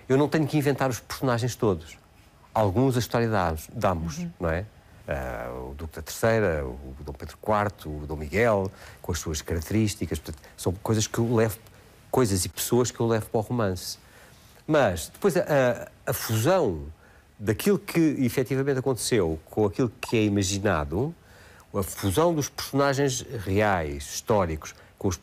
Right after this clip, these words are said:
Speaker 1: personagens ficcionais, ah, talvez seja a parte mais difícil do romance, mas também é aquela que dá mais gozo.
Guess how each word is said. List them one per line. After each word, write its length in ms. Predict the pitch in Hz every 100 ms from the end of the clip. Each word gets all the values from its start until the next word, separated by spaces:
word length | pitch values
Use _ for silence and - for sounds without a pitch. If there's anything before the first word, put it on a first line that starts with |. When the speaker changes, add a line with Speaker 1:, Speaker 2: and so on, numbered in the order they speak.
| -
Speaker 1:
personagens 440 | - - 113 98 101
ficcionais, 840 | 117 - - 113 98 82 92 113 - - - - - 131
ah, 260 | 123 123 - -
talvez 240 | 120 120 113
seja 180 | 123
a 40 | 120
parte 240 | 139 -
mais 140 | 135 127
difícil 400 | 131 139 - 135
do 120 | 135
romance, 420 | 151 165 135 -
mas 140 | 113 87
também 240 | 95 98
é 40 | 95
aquela 260 | 107 104
que 60 | 107
dá 100 | 104
mais 300 | 107 110 113 -
gozo. 440 | 110 92 92